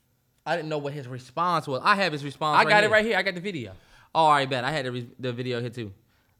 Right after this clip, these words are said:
Speaker 1: Um,
Speaker 2: I'll play it.
Speaker 1: Twenty-one Savage recently came out against Atlanta and said, "We need to put the guns down. We need to stop the violence," or whatever. And people were calling him a hypocrite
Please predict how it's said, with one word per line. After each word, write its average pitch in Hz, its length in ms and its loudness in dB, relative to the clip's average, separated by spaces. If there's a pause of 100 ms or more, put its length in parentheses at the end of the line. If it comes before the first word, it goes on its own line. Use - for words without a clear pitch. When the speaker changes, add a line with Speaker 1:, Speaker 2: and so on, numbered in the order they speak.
(100)
Speaker 1:
Um, 135 100 -2
Speaker 2:
I'll 120 380 0
play 101 220 -8
it. 101 80 -12 (1300)
Speaker 1:
Twenty-one 220 420 4
Savage 180 500 2
recently 170 380 -2
came 151 340 -2
out 139 160 4
against 135 340 -6
Atlanta 131 420 -6
and 127 120 -8
said, 127 180 -6
"We 139 80 -4
need 135 140 -6
to 127 40 -8
put 127 140 -10
the 131 60 -6
guns 127 400 -2
down. 120 560 -4 (340)
We 139 180 4
need 135 340 2
to 113 240 -2 (600)
stop 147 380 6
the 143 100 4
violence," 143 580 4
or 147 40 0
whatever. 139 300 2
And 127 260 -2
people 156 220 -2
were 139 80 2
calling 139 360 2
him 139 140 -2
a 120 100 -2
hypocrite 135 840 -2